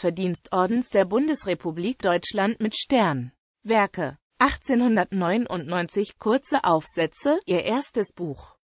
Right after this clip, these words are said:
Neunzehnhundertsechs Lamaux de Patrice, gesammelte Feuilleton-Artikel. Neunzehnhundertdreizehn Das Exemplar, Roman.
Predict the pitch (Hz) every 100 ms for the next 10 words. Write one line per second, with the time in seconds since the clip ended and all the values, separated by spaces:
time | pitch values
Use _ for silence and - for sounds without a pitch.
0 | _ _ 196 208 202 196 180 165 160 -
1 | 165 - - 196 185 185 160 175 - 202
2 | 175 - 208 - - 196 208 - 226 202
3 | 233 311 294 302 233 226 - 277 - 196
4 | - 170 - 151 131 - _ _ 202 208
5 | 202 196 185 180 170 165 156 151 - -
6 | 220 254 - 185 - - - 185 165 185
7 | 185 - 214 247 233 185 147 139 -